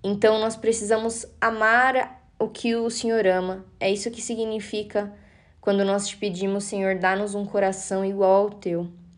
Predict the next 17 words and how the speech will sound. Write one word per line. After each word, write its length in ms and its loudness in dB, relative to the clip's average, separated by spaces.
Infinitamente 1000 -2
nós 160 -4
te 100 -12
pediremos 640 -4
isso, 260 -10
Senhor. 440 -10
Nos 140 -4
aproxima 640 0
de 160 0
ti. 480 -10
A 80 -4
tua 200 2
maior 420 6
vontade 680 0
é 80 -2
que 140 -12
estejamos 720 -4